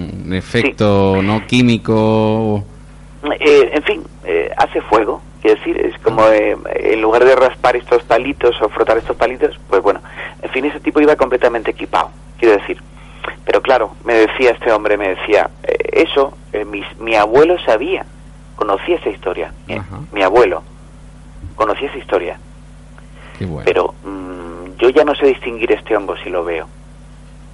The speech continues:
Speaker 2: me confesaba. ¿Qué pasa? A lo que íbamos es al conocimiento perdido.
Speaker 1: Claro.
Speaker 2: Al conocimiento perdido.
Speaker 1: Es una pena
Speaker 2: O sea,
Speaker 1: todo.
Speaker 2: hemos perdido conocimiento por el camino.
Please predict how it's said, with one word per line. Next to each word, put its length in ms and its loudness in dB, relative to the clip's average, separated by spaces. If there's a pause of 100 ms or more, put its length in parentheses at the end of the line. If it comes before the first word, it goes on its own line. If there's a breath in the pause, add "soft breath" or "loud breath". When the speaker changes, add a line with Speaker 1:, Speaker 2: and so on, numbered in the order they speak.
(140)
Speaker 2:
me 100 -4
confesaba. 600 -4 (960 loud breath)
¿Qué 100 2
pasa? 320 -2 (180)
A 160 2
lo 100 0
que 140 -2
íbamos 360 0
es 180 -6
al 220 0
conocimiento 680 -4
perdido. 480 -4 (480)
Speaker 1:
Claro. 220 -12 (640)
Speaker 2:
Al 140 -2
conocimiento 580 -4
perdido. 360 -6 (680)
Speaker 1:
Es 120 -12
una 180 -6
pena 200 -6
Speaker 2:
O 40 0
sea, 100 2
Speaker 1:
todo. 100 0
Speaker 2:
hemos 220 0
perdido 580 0
conocimiento 680 -2
por 160 2
el 140 -2
camino. 400 -8